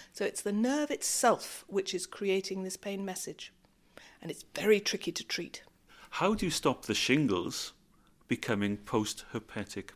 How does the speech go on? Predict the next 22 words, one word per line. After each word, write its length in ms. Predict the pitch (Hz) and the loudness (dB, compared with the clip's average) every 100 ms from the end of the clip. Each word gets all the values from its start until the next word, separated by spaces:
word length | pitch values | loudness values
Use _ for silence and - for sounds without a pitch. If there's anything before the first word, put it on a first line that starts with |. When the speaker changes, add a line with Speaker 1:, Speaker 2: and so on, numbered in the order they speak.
| - | -16
Speaker 2:
pain? 400 | 110 90 82 71 87 - - - - _ _ _ | -8 -6 -6 -10 -14 -20 -20 -20 -20 _ _ _
Speaker 1:
We 180 | - 254 | -4 -2
don't 300 | 180 180 - | 0 -2 -2
have 260 | - 196 202 - | -8 -8 -10 -8
any 260 | 180 190 | -6 -4
way 520 | 220 247 330 233 143 - | -4 -4 -2 -2 -4 -6
of 220 | 196 180 | -8 -6
stopping 540 | - - 196 - 175 180 | -6 -2 -2 -2 -6 -4
shingles 540 | - 180 175 185 196 | -4 -4 -4 -6 -6
from 180 | - 175 | -8 -8
becoming 520 | 185 - 175 180 214 | -8 -8 -8 -6 -8
post-herpetic 1000 | - 170 - - 165 - - - - - | -6 -6 -6 -10 -10 -10 -10 -12 -12 -12
neuralgia. 560 | 180 170 170 175 220 - _ _ _ _ _ _ _ - - _ _ - | -8 -6 -6 -6 -10 -12 _ _ _ _ _ _ _ -20 -20 _ _ -2
Uh, 160 | 247 240 | 2 4
although 500 | 233 247 240 247 247 | 4 2 2 4 4
one 300 | 226 247 254 | 4 2 2
expert 640 | 247 - - - 214 - - | 0 -2 -2 0 0 0 -4
pain 480 | 208 208 202 202 - - | -2 0 0 -2 -6 -4
doctor 480 | 190 - - 220 330 _ - - - _ | -2 -2 -6 -6 -6 _ -20 -20 -20 _
does 240 | 233 302 339 | 4 4 2
suggest 640 | - 349 240 175 - - | -2 0 0 0 -2 -4
that 160 | - | -6